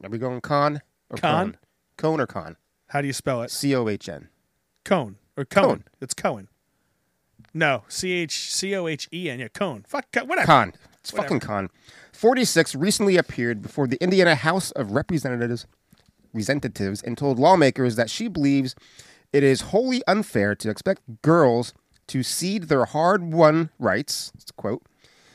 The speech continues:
Speaker 1: In passionate testimony, Khan said that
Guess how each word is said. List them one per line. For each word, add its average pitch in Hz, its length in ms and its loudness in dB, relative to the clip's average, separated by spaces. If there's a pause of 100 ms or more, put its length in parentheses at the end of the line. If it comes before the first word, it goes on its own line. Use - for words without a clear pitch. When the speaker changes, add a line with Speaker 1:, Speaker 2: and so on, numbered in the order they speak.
(420)
Speaker 1:
In 123 340 0
passionate 202 400 0
testimony, 151 600 0 (420)
Khan 151 260 4
said 139 380 2
that 127 280 4